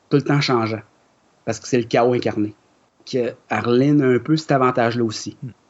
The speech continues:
Speaker 2: Euh, personnage très populaire au niveau du comic, mais personnage très populaire aussi au niveau des accessoires, euh,
Speaker 1: Oh,
Speaker 2: ou des
Speaker 1: oui, ça,
Speaker 2: a-,
Speaker 1: hein.
Speaker 2: tu sais, des statues, des gilets, des,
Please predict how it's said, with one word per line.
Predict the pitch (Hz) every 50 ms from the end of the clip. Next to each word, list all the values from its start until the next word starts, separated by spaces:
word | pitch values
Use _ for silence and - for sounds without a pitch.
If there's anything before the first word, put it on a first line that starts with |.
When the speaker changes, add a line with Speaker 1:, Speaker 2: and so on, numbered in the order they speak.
| _ _ _ _ _ _ _ -
Speaker 2:
Euh, | 165 170 175 180 175 180 180 175 170 - _ _ _ _ _ -
personnage | - 196 - - 214 202 220 233 220 -
très | - 196
populaire | - 196 170 - 196 190 196 196
au |
niveau | 185 175 170 175
du | 156 -
comic, | - 190 180 208 254 - _ _ - 123
mais | 120 123 117
personnage | - - 143 131 - - 139 131 139 147 156 143 -
très | - - - 151 135
populaire | - 139 120 - - 123 131 143 143 123
aussi | 120 113 107 - - - - 151 143
au | 123 113
niveau | 110 107 110 107 117 139 135
des | 123 127 117 101 123
accessoires, | 113 - - - 123 107 - - 123 123 127 135 139 135 127 123 117 110 104 98
euh, | 107 104 101 98 98 98 98 95 92
Speaker 1:
Oh, | 92 - 120 120
Speaker 2:
ou | 117
des | 113 117 113
Speaker 1:
oui, | 104
ça, | 98 117 117 101
Speaker 2:
a-, | 98 98 98 - 98
Speaker 1:
hein. | 104 104 101 98 98
Speaker 2:
tu | 101 - - - -
sais, | - 143 127
des | 117 107 117 107
statues, | 107 - - - 117 90 - - - - - - 147 147 147 147 147 143 135 131 123 113
des | 104 113 107 107 107 107 107 104
gilets, | 104 92 - - 113 107 110 110 117 139 147 147 143 139 131 127 123 120
des, | 110 104 117 110 107 104 104 98 98